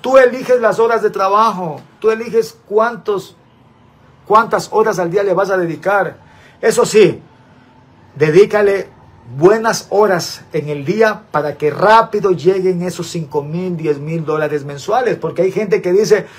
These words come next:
"Voy a dedicarme dos horitas a la semana". Ok,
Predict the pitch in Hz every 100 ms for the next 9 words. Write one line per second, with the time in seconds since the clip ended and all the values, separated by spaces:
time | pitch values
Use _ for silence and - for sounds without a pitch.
0 | - - - 277 240 220 202 202 208 202
1 | 202 180 180 180 185 156 165 147 151 139
2 | 139 131 127 127 120 _ _ _ _ 302
3 | 370 -